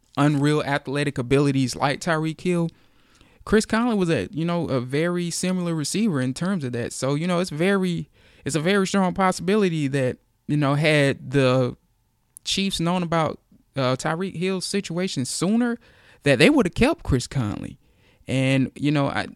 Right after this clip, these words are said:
at least early in the early stages, we're seeing why the Jacksonville Jaguars wanted him on their team. Although, again, I can't stress enough that the Pats haven't gone on yet. But for those all, you know, all of those people like, "Oh, the Pats aren't on, the Pats aren't on."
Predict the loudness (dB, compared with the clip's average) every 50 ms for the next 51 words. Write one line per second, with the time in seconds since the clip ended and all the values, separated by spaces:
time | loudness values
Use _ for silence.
0 | -6 0 2 2 4 4 2 0 0 2 4 4 6 6 6 4 4 2 2 2
1 | 2 2 2 4 4 4 4 2 0 0 -2 -2 -2 -2 -4 -6 -4 -4 -4 -2
2 | -2 -2 -2 -2 -2 -2 -4 -4 -4 -6 -4 -4 -4 -4 -4 -6 -6 -4 -4 -4
3 | -2 0 2 4 4 4 2 0 0 -2 -4 -4 -4 -4 -4 -2 -2 -2 -2 -2
4 | -2 -2 -2 -2 -4 -6 -6 -4 -2 0 0 0 0 -2 -2 -2 0 0 0 -2
5 | -4 -8 _ -20 -20 -8 -2 2 2 4 4 2 2 0 -2 -4 -2 0 0 0
6 | 0 -2 -2 -4 -4 -2 -2 -2 -2 -2 -2 -4 -6 -8 -6 -6 -6 -6 -6 -6
7 | -6 -6 -6 -6 -6 -6 -4 -2 -2 0 -2 -2 -4 -8 -10 -10 -10 -10 -10 -12
8 | -10 -10 -8 -8 -6 -6 -6 -4 -4 -4 -4 -4 -6 -8 _ _ -20 -20 _ _
9 | -2 0 2 2 0 0 0 2 2 4 2 2 -2 _ _ _ _ _ _ _
10 | _ _ _ _ _ _ _ _ _ -20 -20 -20 _ _ -10 -4 -2 2 4 4
11 | 6 6 6 6 6 6 8 6 6 4 0 -2 -2 -2 0 0 0 -2 -2 -2
12 | -4 -4 -4 -4 -6 -6 -8 -8 -6 -4 -2 0 0 0 0 0 2 2 4 6
13 | 4 4 2 2 -2 -2 0 -2 -2 -2 -4 -2 2 4 4 6 4 4 2 0
14 | -2 -4 -4 -4 -6 -8 -10 -14